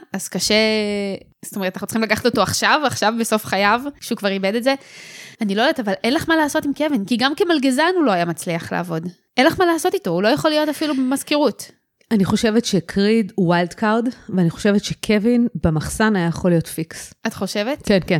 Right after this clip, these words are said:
Speaker 1: אני חושבת
Speaker 2: אני
Speaker 1: שהוא היה
Speaker 2: פתאום
Speaker 1: הורס
Speaker 2: חושבת.
Speaker 1: להם שם את המקום.
Speaker 2: לא, אני חושבת שהוא היה,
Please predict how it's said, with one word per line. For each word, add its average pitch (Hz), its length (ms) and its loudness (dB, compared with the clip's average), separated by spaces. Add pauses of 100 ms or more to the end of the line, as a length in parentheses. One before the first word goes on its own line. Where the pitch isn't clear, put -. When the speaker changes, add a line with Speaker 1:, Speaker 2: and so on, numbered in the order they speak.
Speaker 1:
אני 277 80 -6
חושבת 269 160 0
Speaker 2:
אני 285 60 6
Speaker 1:
שהוא 294 100 4
היה 254 100 6
Speaker 2:
פתאום 269 120 4
Speaker 1:
הורס 233 200 6
Speaker 2:
חושבת. - 60 -8
Speaker 1:
להם 214 140 0
שם 185 240 -4
את 185 100 -8
המקום. 185 340 -4 (460)
Speaker 2:
לא, 262 240 2 (260)
אני 190 160 2
חושבת 226 340 0
שהוא 202 140 0
היה, 208 340 2